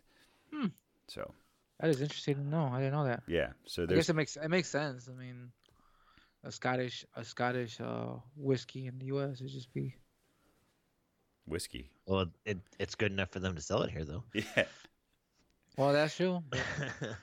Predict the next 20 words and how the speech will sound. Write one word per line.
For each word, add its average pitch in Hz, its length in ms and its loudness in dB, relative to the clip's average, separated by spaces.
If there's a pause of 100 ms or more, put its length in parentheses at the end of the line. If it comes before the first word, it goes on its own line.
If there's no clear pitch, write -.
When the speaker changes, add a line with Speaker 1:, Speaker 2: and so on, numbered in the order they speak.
(300)
Speaker 1:
Well, 131 260 4
we 135 120 6
are, 131 300 6
uh, 127 220 0
the 131 100 -2
consumers 127 560 0
of 120 100 0
just 123 140 -4
about 123 180 4
everything, 123 400 2 (160)
all 127 140 0
the 127 60 2
bad 123 200 4
stuff. 147 260 2 (540)
Speaker 3:
Mm-hmm. 92 520 0 (840)
Speaker 2:
Bad, 123 240 -2
Speaker 1:
Now 170 220 8
Speaker 2:
bad 156 260 2
is 131 160 2
relative. 85 600 0